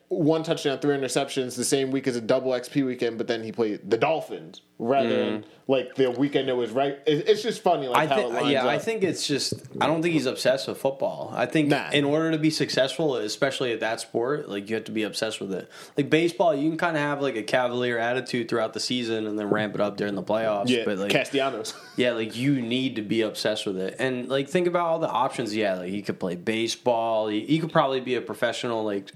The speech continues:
Speaker 1: He's on
Speaker 2: Twitch streamer,
Speaker 1: He's on
Speaker 2: and
Speaker 1: Team
Speaker 2: he
Speaker 1: Phase for
Speaker 2: Yeah,
Speaker 1: gaming.
Speaker 2: exactly, and he's probably making money through that, so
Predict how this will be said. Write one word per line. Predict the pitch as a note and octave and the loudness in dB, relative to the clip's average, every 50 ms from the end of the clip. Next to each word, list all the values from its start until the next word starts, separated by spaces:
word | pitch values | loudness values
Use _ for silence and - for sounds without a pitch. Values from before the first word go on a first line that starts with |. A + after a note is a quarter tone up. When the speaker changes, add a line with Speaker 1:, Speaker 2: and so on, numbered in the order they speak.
| - - - | -20 -8 0
Speaker 1:
He's | - D3 D3+ D3 | 2 4 4 4
on | F3+ G3+ | 4 2
Speaker 2:
Twitch | G#3+ - D3+ D3+ D3 D3+ D3+ - | 4 4 2 2 2 0 0 2
streamer, | - C#3 C3+ C3+ C3 C#3 D3+ | 2 2 2 2 2 4 4
Speaker 1:
He's | D#3+ - | 4 4
on | - - | 4 2
Speaker 2:
and | A#2 | 2
Speaker 1:
Team | A#2+ B2 A#2+ - | 0 0 0 0
Speaker 2:
he | |
Speaker 1:
Phase | - G3 G3+ D3+ A2 A2 - - - - _ _ | 0 0 0 0 -2 -6 -10 -12 -20 -20 _ _
for | - - | -2 0
Speaker 2:
Yeah, | B2 A#2 | 2 2
Speaker 1:
gaming. | D3 D#3+ D3+ A#2 - F#3+ | 2 2 0 -2 -2 -2
Speaker 2:
exactly, | F#3 E3+ F#3 D#3+ B2+ G2+ G2+ G2+ G2+ | 0 0 0 0 0 0 -2 -2 -2
and | G#2 | -2
he's | A#2 A#2+ A#2+ | -2 -2 0
probably | - D#3+ D3+ D3 C#3+ C#3+ | 2 2 2 2 2 0
making | C#3 C#3 C3+ C3+ C3 | 0 0 0 0 -2
money | C3 C3 C#3 C#3 C3 | -2 -2 -2 -2 -4
through | B2+ - C3+ A#2 | -4 -4 -2 0
that, | A#2 A#2+ B2+ B2+ A#2 G2+ - - | 0 2 2 0 0 -2 -4 -6
so | - - G#2+ G#2 G#2 G#2 G#2 - | -6 -4 -4 -2 -2 -4 -6 -8